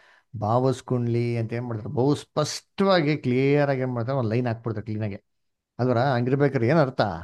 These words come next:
ಅದರ ಅಪೊಸ್ತಲ ಪೌಲ್ ರೈಟಿಂಗ್ಸ್ ಏನ್ರಿ ಸರಿಯಾದ ರೀತಿಯಲ್ಲಿ ಅರ್ಥ ಮಾಡ್ಕೊಳಕ್ ಆದ್ರೇನೆ ದೇವ ಕೃಪೆಯಿಂದ ಅರ್ಥ ಮಾಡ್ಕೊಳಕ್ಕೆ ಸಾಧ್ಯ. ಇಲ್ಲ ಅಂತಂದ್ರೆ ಏನ್ರಿ ರಾಂಗ್ ಆಗಿ ಅರ್ಥ ಮಾಡ್ಕೊಳಕ್ಕೆ ಏನ್ರಿ ತುಂಬಾ ಸಾಧ್ಯತೆಗಳಿರ್ತಾರೆ ಅಲ್ವರ?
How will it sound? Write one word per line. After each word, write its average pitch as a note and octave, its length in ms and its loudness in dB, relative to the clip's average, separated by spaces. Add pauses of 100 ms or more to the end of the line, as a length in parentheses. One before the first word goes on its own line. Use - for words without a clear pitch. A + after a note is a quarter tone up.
(280)
ಅದರ B2 180 0
ಅಪೊಸ್ತಲ B2+ 420 0
ಪೌಲ್ D#3 280 2
ರೈಟಿಂಗ್ಸ್ D3+ 460 -2 (840)
ಏನ್ರಿ C#3 440 2
ಸರಿಯಾದ D#3+ 480 0
ರೀತಿಯಲ್ಲಿ D3+ 280 -2
ಅರ್ಥ B2 200 -4
ಮಾಡ್ಕೊಳಕ್ B2+ 440 -2
ಆದ್ರೇನೆ A2+ 760 -6 (500)
ದೇವ F3 200 -2
ಕೃಪೆಯಿಂದ C#3 320 -2
ಅರ್ಥ A#2+ 220 -2
ಮಾಡ್ಕೊಳಕ್ಕೆ B2 460 -2
ಸಾಧ್ಯ. G#2+ 300 -4
ಇಲ್ಲ F3+ 300 4
ಅಂತಂದ್ರೆ C#3 800 2 (1040)
ಏನ್ರಿ C#3 320 4
ರಾಂಗ್ B2 500 0
ಆಗಿ C#3+ 120 2
ಅರ್ಥ C3 160 0
ಮಾಡ್ಕೊಳಕ್ಕೆ B2+ 440 -2
ಏನ್ರಿ B2 160 0
ತುಂಬಾ A#2+ 260 0
ಸಾಧ್ಯತೆಗಳಿರ್ತಾರೆ A2+ 640 0
ಅಲ್ವರ? C3+ 220 2